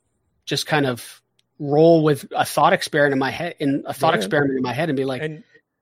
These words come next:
Speaker 1: that, that God is like, don't you think that this all-knowing, all-powerful God would, like, would see,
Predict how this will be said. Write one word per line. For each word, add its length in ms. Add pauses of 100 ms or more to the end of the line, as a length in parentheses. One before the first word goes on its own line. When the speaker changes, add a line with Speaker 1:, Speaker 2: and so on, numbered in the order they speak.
(120)
Speaker 1:
that, 280
that 200
God 280
is 120
like, 280 (200)
don't 240
you 100
think 440 (360)
that 160
this 340 (200)
all-knowing, 560
all-powerful 600
God 300
would, 280 (140)
like, 220 (200)
would 180
see, 600